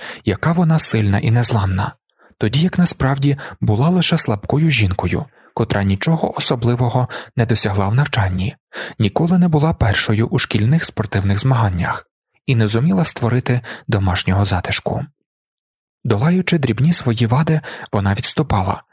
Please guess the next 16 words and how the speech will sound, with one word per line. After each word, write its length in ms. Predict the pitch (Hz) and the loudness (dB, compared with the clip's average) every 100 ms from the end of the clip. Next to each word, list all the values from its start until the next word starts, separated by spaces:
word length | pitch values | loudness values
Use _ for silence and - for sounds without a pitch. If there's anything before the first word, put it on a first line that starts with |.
| _ | _
коли 220 | - 95 | -2 -2
треба 300 | 92 131 165 | 0 0 0
було 240 | 160 160 160 | 0 0 0
прийняти 500 | 127 110 123 123 139 | 2 2 0 0 0
якесь 280 | 117 110 - | 2 0 0
серйозне 540 | - 92 - - 104 | 0 -2 -2 0 0
рішення. 540 | 107 101 95 90 135 - _ _ _ _ _ - - - - | 2 0 0 -2 -4 -8 _ _ _ _ _ -20 -18 -12 -4
На 120 | 110 | -2
позір 420 | - 107 123 175 | 2 0 2 2
незалежна, 720 | 180 143 123 127 160 160 156 - - - | 2 2 2 2 2 2 0 -2 -14 -4
вона 200 | 101 147 | 0 2
насправді 540 | 180 170 - 151 147 | 2 0 0 0 0
украй 320 | - 120 160 190 | -2 -2 -2 -2
потребувала 640 | 190 - 143 131 131 147 | -2 0 0 2 2 2
чийогось 460 | 143 113 98 92 - | 0 0 0 0 0
товариства. 640 | 107 107 98 - - - | 0 0 0 -2 -4 -6